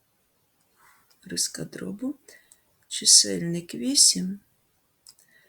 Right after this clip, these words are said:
знаменник х додати п'ять. Ну, дивіться,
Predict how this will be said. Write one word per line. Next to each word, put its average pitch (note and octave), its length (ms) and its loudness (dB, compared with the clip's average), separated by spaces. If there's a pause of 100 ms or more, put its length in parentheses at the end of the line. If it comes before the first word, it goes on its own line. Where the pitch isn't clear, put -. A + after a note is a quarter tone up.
(260)
знаменник G3+ 1080 -4
х - 120 -4
додати E3 400 -2
п'ять. - 480 -14 (3500)
Ну, G3 100 0
дивіться, F3 340 2